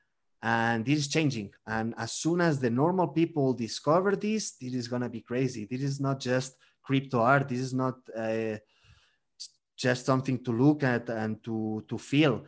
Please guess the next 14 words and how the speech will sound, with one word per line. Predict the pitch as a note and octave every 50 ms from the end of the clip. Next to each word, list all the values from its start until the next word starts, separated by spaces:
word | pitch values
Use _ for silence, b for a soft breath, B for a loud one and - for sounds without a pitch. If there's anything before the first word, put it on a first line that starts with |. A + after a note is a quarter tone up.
| - _
It's | A2+ G#2+ - - -
just | - - - B2 B2 B2 -
something | - B2+ B2 B2 - B2+ A#2+ -
to | - G#2+
use | G2+ G#2+ C3 E3 G3 A3 G#3+ - - b b b b b
and | A2+ A2 -
to | A2+
have | G2+ - B2 B2+ A#2+ B2
a | B2 A#2 A#2 G#2+
return | G#2+ G#2+ G2+ - - D3 D3 D#3+ D3+ A#2+ G#2 G#2 -
on | A2 G#2 G#2
that. | G2+ G#2 G2 G2 -
So | - - A#2 G#2 G#2+ G#2 G#2 G2+ - _ _ _ _ _ _ _ _ _ _ _ _ _ _ _ _ _ _ _ -
just | - D3+ D#3 D3 - - -